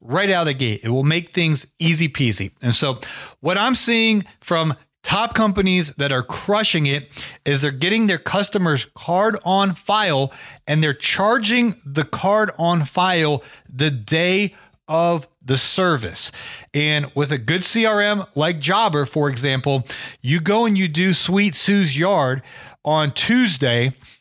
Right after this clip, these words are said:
and then you actually charge her card on file on that exact Tuesday, and then you have an email receipt sent to her. "Thank you for your s-, you know, thank you,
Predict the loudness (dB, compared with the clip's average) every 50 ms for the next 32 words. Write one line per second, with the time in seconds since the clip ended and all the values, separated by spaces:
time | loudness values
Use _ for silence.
0 | _ _ _ _ -2 0 2 2 2 2 4 4 4 2 2 2 2 0 0 0
1 | 0 0 2 2 2 2 0 0 -2 -2 0 2 2 2 0 0 0 -2 -2 0
2 | 0 0 0 2 0 0 0 0 0 0 0 0 2 2 0 0 -2 -6 _ -2
3 | 0 2 2 2 2 2 0 -2 -2 -2 -2 -2 -2 0 0 0 0 0 0 2
4 | 2 2 0 -2 -4 -12 -18 -18 _ _ _ _ _ _ _ 0 2 2 2 2
5 | 0 0 0 0 0 0 -2 -4 -10 -18 -18 -18 -18 -20 _ -2 0 0 0 2
6 | 2 2 2 4 4 2 2 0 -2 -8 -20 -20 -20 _ _ -4 0 2 2 4
7 | 2 2 0 0 -2 -4 -4 -2 -2 -2 -2 -2 _ 0 2 2 4 4 4 4
8 | 4 2 2 0 -2 -2 0 2 2 2 0 -2 -8 -16 _ _ -6 -2 0 0
9 | 0 0 0 0 0 2 2 2 2 2 0 -2 -6 -14 -20 -20 _ _ _ _
10 | _ _ _ _ _ _ _ _ -4 -2 -2 0 0 2 0 0 2 0 0 2
11 | 2 0 -2 -4 -4 -2 -2 -2 -2 -2 -4 -2 -2 -2 -2 -2 0 0 0 0
12 | 0 -2